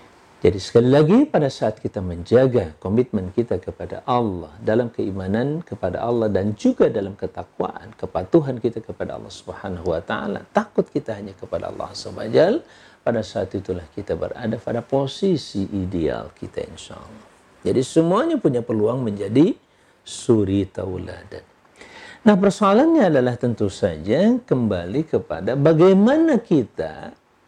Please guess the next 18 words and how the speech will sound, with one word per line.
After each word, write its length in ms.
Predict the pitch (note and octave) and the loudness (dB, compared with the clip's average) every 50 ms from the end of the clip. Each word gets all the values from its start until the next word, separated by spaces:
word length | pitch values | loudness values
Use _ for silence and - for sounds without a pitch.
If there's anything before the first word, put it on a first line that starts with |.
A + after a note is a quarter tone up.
| _ _ _ - | _ _ _ -4
bisa, 1040 | C3+ B2 B2 C3+ D3 C#3+ C3+ B2+ A#2 - - - - - - E3+ F3+ G3+ - - _ | -4 2 4 4 6 6 4 2 0 -4 -8 -14 -12 -8 -4 -4 -4 -4 -6 -10 _
atau 720 | - E3+ E3+ F#3+ G3 F#3+ - _ - A#3 C4+ D#4 D#4 - _ _ _ _ _ _ _ _ _ _ _ _ _ _ _ _ _ _ _ | -6 -4 -2 -2 -2 -4 -2 _ 2 2 2 2 -2 -6 _ _ _ _ _ _ _ _ _ _ _ _ _ _ _ _ _ _ _
permasalahan 800 | - F#3 F#3+ F3+ F#3 F#3 F#3 - G3+ G3 G3+ G#3 G#3 G3 G3 F#3+ | 2 2 4 4 4 2 2 0 0 0 2 4 4 4 4 2
yang 20 | F#3 | 2
paling 200 | - F#3+ F3+ F3+ | 2 2 2 4
mendasar 640 | F3+ F3+ F3+ F3 E3 E3 D#3+ D#3+ D#3+ - - A3+ A3 | 4 4 4 4 4 2 2 0 -2 -4 -6 -4 -2
untuk 400 | G#3 F#3+ F3 D#3+ D#3 - E3 D#3 - - - - _ _ _ _ _ _ _ _ _ _ | -2 0 -2 -2 -2 -2 -4 -4 -4 -10 -20 -20 _ _ _ _ _ _ _ _ _ _
kita 640 | - - F#3+ F#3 F3 - _ _ - G#3 G#3+ A3+ A3 G#3+ - _ | 0 2 4 4 4 0 _ _ -4 -2 0 0 0 -2 -4 _
bisa 480 | - D#3+ D3 C#3 C3 B2 - - - G3 | 2 2 2 2 2 -2 -6 -10 -6 -4
meneladani 800 | G3+ F#3 E3 D#3 D3 C#3+ C#3 C3+ C3 B2+ B2+ C#3 D3+ E3 D#3+ D#3 | -2 0 0 0 0 -2 -2 -2 -2 -2 -2 -2 -2 0 0 -2
Rasulullah 560 | C#3 B2+ A#2+ - - D#3 D3 C#3 B2 A#2 A2 | -2 -4 -6 -6 -4 -4 -2 -2 -2 -4 -6
sallallahu 400 | - - A2+ G#2+ G#2+ G#2+ G2+ G2+ - A#2 | -6 -6 -6 -4 -2 -4 -4 -4 -6 -6
alaihi 120 | A#2 A#2 A#2+ | -4 -6 -6
wasallam. 380 | C3+ - - - F2+ F2 - - _ _ _ - - _ _ _ _ _ - _ _ _ _ _ _ _ _ - - - - - | -8 -10 -12 -12 -12 -12 -14 -18 _ _ _ -20 -20 _ _ _ _ _ -20 _ _ _ _ _ _ _ _ -20 -20 -20 -20 -2
Karena 340 | - - A2+ B2+ D#3+ F#3 F#3 | 2 2 4 4 4 2 2
pada 300 | F3+ - C3+ B2+ B2+ B2 | 2 2 4 4 4 2
saat 320 | A#2 - C3+ A#2+ - - | 2 0 0 -2 -2 -2
kita 420 | - - B2+ - - B2 A#2 - | -2 -2 -2 0 0 -2 -2 -2